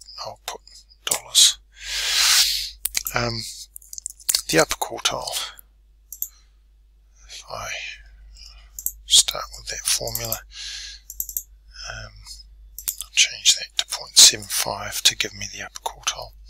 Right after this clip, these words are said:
So the lower quartile and upper quartile for that random variable. Interquartile range is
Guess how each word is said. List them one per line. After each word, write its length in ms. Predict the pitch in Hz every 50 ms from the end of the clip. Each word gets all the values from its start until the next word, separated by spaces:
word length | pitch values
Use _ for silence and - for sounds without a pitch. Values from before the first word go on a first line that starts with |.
| - - - - - - - - - - - - - - - - -
So 240 | - - - -
the 160 | 117 - 107 107
lower 160 | 113 110 107
quartile 480 | - - - - - - - - -
and 100 | - -
upper 160 | - - - -
quartile 380 | - - - 58 - - - -
for 140 | - - -
that 180 | - 107 - -
random 240 | 104 101 98 101 98 - -
variable. 440 | 104 104 104 107 104 104 107 - _ - - - - - - - - - - - - - - _ - -
Interquartile 640 | 135 127 - - - 139 127 - - 123 120 -
range 600 | 160 160 165 80 80 78 78 - - - - - - - - _ _ _ - - -
is 480 | 113 110 107 107 107 - - - -